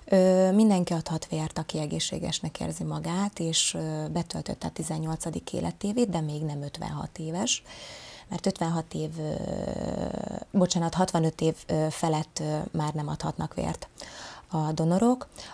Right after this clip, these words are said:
A nők, ö, évente négyszer, a férfiak pedig ötször adhatnak vért. A véradások között ötvenhat napnak, ö,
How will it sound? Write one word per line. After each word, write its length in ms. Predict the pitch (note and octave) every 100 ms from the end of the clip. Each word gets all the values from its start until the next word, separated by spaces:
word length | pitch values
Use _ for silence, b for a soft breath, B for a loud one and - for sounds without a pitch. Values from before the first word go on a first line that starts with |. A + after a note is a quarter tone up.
| B
A 200 | F#3+ F3
nők, 380 | F3 F#3 F3+ F3+
ö, 200 | F3 E3
évente 520 | - F3 D#3+ D#3 -
négyszer, 640 | D3 D3+ D#3 - G#3+ A3+ A3
a 80 |
férfiak 420 | F3 F3 E3+ E3 E3
pedig 240 | D#3+ E3
ötször 300 | E3 - D#3
adhatnak 560 | D#3+ - D#3+ - D#3+ -
vért. 360 | - - - - B B B B
A 60 | -
véradások 560 | A#3+ A#3 F3+ F3+ D#3+
között 340 | - E3 E3 F3+
ötvenhat 480 | E3+ E3 D3+ D3+
napnak, 320 | - D3+ D#3+ D#3+ - -
ö, 300 | - E3+ D#3